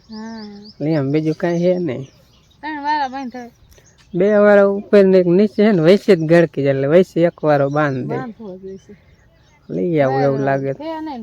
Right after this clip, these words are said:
Speaker 1: લેવા જવા જોઈએ. લે, ત્રણ થઈ જાય ને, સપલા ને ત્રણ.
Speaker 2: ઓલી દોરી લઈ આવું, સપલા
Speaker 1: એમ
Speaker 2: થોડાક.
Speaker 1: કરું.
Speaker 2: અને ઓલી દોરી ના આવતી?
Speaker 1: હા, રાતી દે.
Speaker 2: હા, ઝાટકાની
Speaker 1: ઠંડા પર
Speaker 2: પેશલ
Speaker 1: લઈ
Speaker 2: આવી. એટલે એમ
Speaker 1: હું
Speaker 2: ટેન્શન
Speaker 1: પછી
Speaker 2: મેં
Speaker 1: શું
Speaker 2: કીધા
Speaker 1: કરું?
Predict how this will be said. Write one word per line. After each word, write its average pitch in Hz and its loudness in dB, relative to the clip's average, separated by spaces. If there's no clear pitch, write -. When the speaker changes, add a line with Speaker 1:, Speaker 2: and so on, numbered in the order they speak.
Speaker 1:
લેવા 269 -12
જવા 202 -16
જોઈએ. 185 -20
લે, 226 -16
ત્રણ 254 -12
થઈ 285 -20
જાય 285 -16
ને, 214 -16
સપલા 254 -16
ને 226 -16
ત્રણ. 233 -20
Speaker 2:
ઓલી 185 2
દોરી 170 4
લઈ 143 0
આવું, 131 -4
સપલા 175 -2
Speaker 1:
એમ 165 -8
Speaker 2:
થોડાક. 190 2
Speaker 1:
કરું. 262 -20
Speaker 2:
અને 160 -8
ઓલી 135 -4
દોરી 156 0
ના 190 0
આવતી? 196 -4
Speaker 1:
હા, 190 -16
રાતી 202 -16
દે. 190 -20
Speaker 2:
હા, 143 -8
ઝાટકાની 139 -2
Speaker 1:
ઠંડા 135 -6
પર - -20
Speaker 2:
પેશલ 151 -6
Speaker 1:
લઈ 127 -6
Speaker 2:
આવી. 131 -6
એટલે 156 -8
એમ 185 0
Speaker 1:
હું 160 -4
Speaker 2:
ટેન્શન 160 0
Speaker 1:
પછી 135 -2
Speaker 2:
મેં 147 -2
Speaker 1:
શું 180 -6
Speaker 2:
કીધા 147 0
Speaker 1:
કરું? 180 -12